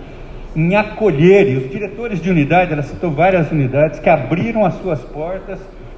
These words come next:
para receber os alunos do Cutuca. Depois foi alugado outro prédio, né, que permitiu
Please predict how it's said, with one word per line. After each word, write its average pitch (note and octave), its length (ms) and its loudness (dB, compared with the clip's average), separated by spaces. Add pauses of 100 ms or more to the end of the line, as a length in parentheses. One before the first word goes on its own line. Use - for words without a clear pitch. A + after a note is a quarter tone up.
(100)
para F3 180 6
receber F3 1040 2 (280)
os C#3 120 -2
alunos D#3+ 420 6
do C#3 120 2
Cutuca. F#3+ 580 2
Depois F3 480 2 (680)
foi F3 180 4
alugado D3+ 560 6
outro C#3+ 220 -2
prédio, F#3+ 680 2
né, C#3 200 2
que F3+ 80 -2
permitiu A3+ 960 0